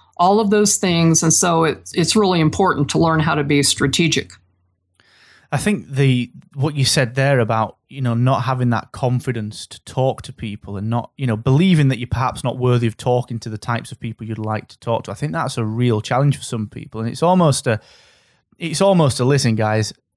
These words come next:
Speaker 2: everyone," as you say, "everyone is a person." It doesn't matter who they are. They've got their own set of values, their own set of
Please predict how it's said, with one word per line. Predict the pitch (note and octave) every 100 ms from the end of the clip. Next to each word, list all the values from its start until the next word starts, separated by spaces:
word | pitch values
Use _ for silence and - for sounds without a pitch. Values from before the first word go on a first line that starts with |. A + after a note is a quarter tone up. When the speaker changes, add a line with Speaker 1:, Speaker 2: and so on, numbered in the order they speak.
| _
Speaker 2:
everyone," | E3+ F3 D#3 C#3+ C3 A#2 A2
as | A#2+
you | B2
say, | - A2 -
"everyone | D#3+ E3 C#3 C3 A#2 A2+
is | B2 A#2
a |
person." | - B2 A2+ G#2 G#2
It | A#2
doesn't | C3+ C3+
matter | B2 A#2 G#2
who | - D#3 F#3
they | F#3+
are. | A#2 A2+ A2+ _ _ _ _ _
They've | B2 B2 -
got | B2+ A#2 A#2+
their | A2
own | A2 G#2+
set | - B2 G#2+
of |
values, | G#2+ B2+ C#3 C3+ C3
their | A#2 G#2+
own | G#2
set | - G#2+
of | G2+